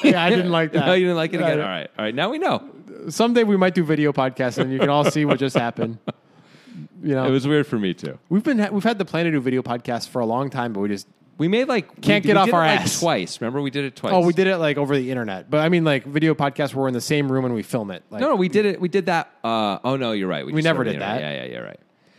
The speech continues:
Speaker 2: Yeah, it's, it's, like, more work, man.
Speaker 1: But it'll be cool.
Speaker 2: I agree. Maybe
Speaker 1: Someday.
Speaker 2: one day.
Speaker 1: Someday. Anyway, Orpin bets half pot.
Speaker 2: Yeah.
Speaker 1: What do you wanna do, Victor Blom?
Speaker 2: I mean, I don't see how we're not raising.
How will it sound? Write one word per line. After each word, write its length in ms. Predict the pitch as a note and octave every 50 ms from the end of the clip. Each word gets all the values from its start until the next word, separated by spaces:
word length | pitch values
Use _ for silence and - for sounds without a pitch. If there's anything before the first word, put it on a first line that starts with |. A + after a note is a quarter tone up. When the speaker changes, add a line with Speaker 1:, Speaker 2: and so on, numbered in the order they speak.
| _ _ -
Speaker 2:
Yeah, 260 | D#3 E3+ E3+ E3+ E3
it's, 120 | D#3 - -
it's, 300 | D#3 - D3+ D3 - E3+
like, 180 | D#3+ D#3+ C#3
more 200 | C#3+ C#3+ C#3+ C3+
work, 300 | B2+ C3+ B2+ - - - E3
man. 220 | D3 D#2 F2 B2
Speaker 1:
But 220 | D#3+ D#3+ E3 D#3+ -
it'll 200 | E3+ F3 F#3+ F#3+
be 120 | F3+ F#3 -
cool. 400 | - - G#3+ A3+ G3 A#2+ - _ _ _ -
Speaker 2:
I 100 | C3+ D#3+
agree. 360 | G3 G3 C4+ D4+ D#4+ A#3+ B2 - -
Maybe 180 | - C#3 C2+ -
Speaker 1:
Someday. 240 | C#3 C#3 F3 F#3
Speaker 2:
one 200 | G3 - - C3 A2+
day. 180 | G2+ D#2+ D2+ - _ _
Speaker 1:
Someday. 400 | - - D#3 C#3+ B2 A#2 G#2+ G#2 - _ - - - _ _ _ _ -
Anyway, 640 | A3+ C4 C4 A3+ F3+ D3 C3 A#2 A2+ A2+ A2+ A2 - _ _ _ _ _ _ _ _ _ _ _ _ _ _ _ _ _
Orpin 260 | G#3 G#3+ G3 G#3 G3+
bets 160 | G3 F#3 - F3+
half 200 | D#3+ C#3 - -
pot. 180 | C3 F#2 D#2+ - _ _ _ _ _ - - _ _
Speaker 2:
Yeah. 160 | - A2+ - - _ _ _ _ _ _ _ _ - - -
Speaker 1:
What 120 | C3+ D3
do 40 | D#3
you 60 | E3
wanna 140 | F3 F3 F3
do, 100 | G3+ F#3+
Victor 300 | C#3+ D#3 D#3 - - D3
Blom? 480 | C3 C#3+ C#3+ D3+ D#3+ E3+ F#3 F#3+ F#3+ - - _ _ _ _ _ _ _ _ _ _ _ _ _ _ _ _ _ _ _ -
Speaker 2:
I 180 | C3+ C#3 C#3 C3
mean, 280 | B2+ B2 A#2 G#2+ G#2 - - _ _ _
I 140 | - C3 C#3+
don't 100 | B2 A2+
see 140 | - A2 G#2
how 180 | F#2+ G2 F#2+ F2+
we're 80 | F2
not 180 | E2+ D#2+ D2+ C#2+
raising. 460 | C#2 C2+ C2 B1 - G#1 A1+ B1